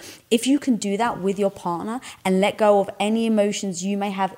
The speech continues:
whether it's in a competition on a video game or, or in something, you know, in life, just putting them first and saying, "I believe in you so much and I really wanna see you succeed," gives a support that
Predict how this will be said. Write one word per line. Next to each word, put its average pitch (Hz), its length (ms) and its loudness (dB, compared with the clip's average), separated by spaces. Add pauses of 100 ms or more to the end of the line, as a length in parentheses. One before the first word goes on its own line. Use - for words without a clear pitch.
whether 180 320 2
it's - 140 -6
in 180 80 -4
a 170 40 -6
competition 180 800 -8
on 160 140 -8
a 165 40 -10
video 285 380 2
game 240 320 -4
or, 180 140 -8 (360)
or 190 260 6
in 196 180 -2
something, 190 480 -4
you 180 60 -4
know, 160 180 -4
in 170 180 -2
life, 214 400 -4 (1200)
just - 180 0 (200)
putting 311 440 2
them 240 160 0
first 202 460 -2
and 202 100 -6
saying, 190 320 -4
"I 202 140 0
believe 214 360 -4
in 202 120 -4
you 196 80 -4
so 196 200 -8
much 190 320 -4
and 190 200 -6
I 185 320 -4
really 190 720 -4 (100)
wanna 190 260 -4
see 196 180 -4
you 190 180 -6
succeed," - 640 -8 (520)
gives 226 480 0
a 202 80 -4
support - 840 -4
that 165 260 -4